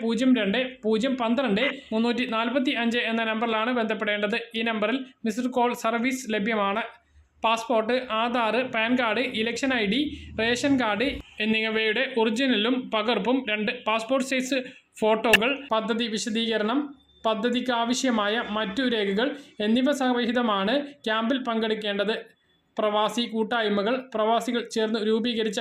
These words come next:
കമ്പനികൾ, സൊസൈറ്റികൾ എന്നിവർക്കും അപേക്ഷിക്കാൻ അർഹതയുണ്ട്. മറ്റൊരു പ്രധാനപ്പെട്ട അറിയിപ്പ്, ഒരാളുടെ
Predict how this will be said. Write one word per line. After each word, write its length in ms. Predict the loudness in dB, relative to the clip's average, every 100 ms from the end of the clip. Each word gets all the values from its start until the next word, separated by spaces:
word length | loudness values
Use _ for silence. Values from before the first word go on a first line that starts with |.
| -4 -2
കമ്പനികൾ, 460 | 0 0 0 -2 -2
സൊസൈറ്റികൾ 540 | -2 0 0 0 0 -2 -4 -12 -4 2
എന്നിവർക്കും 520 | 4 4 2 2 0 0 -2
അപേക്ഷിക്കാൻ 540 | -2 0 -2 -2 -2 -2 -2
അർഹതയുണ്ട്. 560 | -2 0 2 2 0 -4 -8 _ _ -20 -18 -20 _ _ -2
മറ്റൊരു 220 | 2 4 6
പ്രധാനപ്പെട്ട 420 | 6 4 4 4 4
അറിയിപ്പ്, 300 | 4 4 2 0 2
ഒരാളുടെ 420 | 4 6 6 6